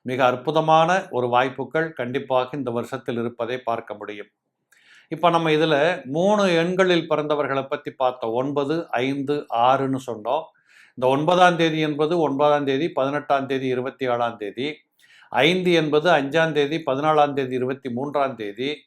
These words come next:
ஆறு என்பது ஆறாம் தேதி, பதினஞ்சாம் தேதி, இருபத்தி நாலாம் தேதி. இந்த நம்பர்கள்ல பிறந்தவங்கெல்லாம் ரெண்டாயிரத்தி இருபத்தஞ்சுல மிக சிறப்பாக வாழுகின்ற விகிதத்தில் உங்கள் வாழ்க்கை வளம் பெறும். அதற்கான முயற்சிகளை நீங்கள் துவங்கலாம். நிச்சயமாக உங்களுடைய முயற்சிகள்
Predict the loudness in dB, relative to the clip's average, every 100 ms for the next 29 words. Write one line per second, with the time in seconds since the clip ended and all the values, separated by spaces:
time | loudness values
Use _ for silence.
0 | _ _ _ -4 6 8 8 8 2 2
1 | 2 4 6 6 6 4 0 0 -2 -2
2 | -2 -2 -2 -2 -2 -4 -4 -4 -4 -6
3 | -6 0 0 2 0 -2 -8 -10 -12 -8
4 | -4 -4 -4 0 0 2 0 -2 -4 -4
5 | -6 -6 -10 -8 -4 -4 -4 -14 _ _
6 | -8 -4 4 4 4 0 -2 -4 -6 -8
7 | -6 -6 -4 -6 -10 _ _ -2 -2 0
8 | 0 0 2 6 6 6 4 6 4 -2
9 | -4 -4 -2 -4 -6 -6 -6 -6 -6 -2
10 | 2 2 0 -4 -4 -2 -2 -2 -2 -4
11 | -2 -2 -2 -4 -4 -2 -4 -2 -2 -4
12 | -6 -4 -4 -6 -6 -8 -6 -4 -2 0
13 | 0 0 -4 -6 -4 -2 0 -2 -2 -6
14 | -6 -4 -4 -4 -6 -6 -6 -6 -8 -6
15 | -6